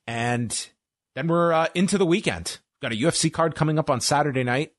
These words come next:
and there's also going to be a report on the site Sunday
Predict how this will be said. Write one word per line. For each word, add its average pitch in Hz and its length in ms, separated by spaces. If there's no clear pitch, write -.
and 110 640
there's 131 220
also 160 460
going 131 220
to 127 80
be 127 100
a 120 60
report 147 420
on 135 120
the 127 80
site 127 300
Sunday 135 920